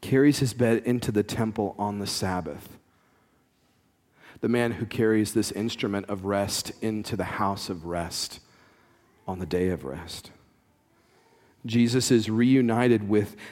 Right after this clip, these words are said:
this healed son of Israel in the place where God dwells. Do you see what's happening? This is astounding. It's a picture of Israel in the wilderness, being healed,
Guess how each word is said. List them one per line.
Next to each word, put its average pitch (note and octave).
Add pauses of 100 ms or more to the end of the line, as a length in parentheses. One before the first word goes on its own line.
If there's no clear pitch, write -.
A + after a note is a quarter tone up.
(100)
this A#2
healed A#2+
son A2+
of G2
Israel G#2 (300)
in A#2
the G#2+
place A2+
where A2
God G2 (260)
dwells. A#2
Do G#2
you G2
see D3
what's A2
happening? G2 (280)
This -
is A#2
astounding. G2 (1040)
It's -
a B2+
picture -
of A2
Israel G#2+ (680)
in C3+
the A#2
wilderness, A2+ (1040)
being B2+
healed, A#2